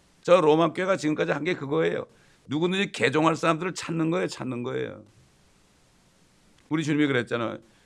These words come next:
이 바리새인들 보고 "너희는 산을 넘고 물을 건너서 돌아다니다가 말이지,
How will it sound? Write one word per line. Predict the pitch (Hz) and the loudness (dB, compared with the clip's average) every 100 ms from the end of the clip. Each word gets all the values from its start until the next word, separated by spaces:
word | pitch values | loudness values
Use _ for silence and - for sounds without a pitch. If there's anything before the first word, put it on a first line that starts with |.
| - | -4
이 | 147 | 0
바리새인들 | 135 131 135 135 | 0 0 0 0
보고 | 131 123 | 0 0
"너희는 | 127 143 185 160 170 123 - _ _ _ _ _ _ _ _ _ | 2 2 4 2 2 0 -8 _ _ _ _ _ _ _ _ _
산을 | - - 170 170 | -16 -2 2 4
넘고 | 165 156 185 | 4 2 -2
물을 | 165 151 165 | -2 -2 0
건너서 | 156 151 160 175 | 0 0 -2 -4
돌아다니다가 | 131 147 143 135 127 120 | -2 0 0 0 0 0
말이지, | 120 120 139 143 | -2 -4 -4 -6